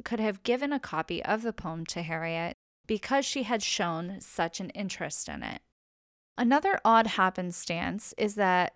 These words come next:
is the fact that the original manuscript is not in possession of the Moore family. The grandson of Clement Moore stated that he is of the opinion that his grandfather did write the poem,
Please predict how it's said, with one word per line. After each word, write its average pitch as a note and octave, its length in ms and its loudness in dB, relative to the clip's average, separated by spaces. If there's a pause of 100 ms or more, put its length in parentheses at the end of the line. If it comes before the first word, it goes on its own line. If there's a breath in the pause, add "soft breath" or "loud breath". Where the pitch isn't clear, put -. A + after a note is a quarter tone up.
(120)
is A#3 160 2
the A3+ 100 2
fact C4 500 4
that C4+ 140 -8
the A3 140 0
original C4 480 0
manuscript G#3 880 0
is G#3 140 0
not A#3 360 4
in B3+ 220 4
possession F#3 640 0
of F3 200 0
the F3+ 100 -4
Moore F3 260 0
family. - 640 -6 (720)
The B3 80 0
grandson A3 760 2
of - 200 -6
Clement E3+ 500 -4
Moore F3 460 -4 (260 soft breath)
stated F#3 600 0
that - 140 -2
he D#4 300 0
is A#3 260 2
of F3+ 140 2
the F3 140 0
opinion E3 500 -4
that - 140 -6
his G3+ 220 -2
grandfather F#3 920 0 (180)
did C4+ 280 4
write A3 380 2
the A#3+ 60 0
poem, F3+ 640 0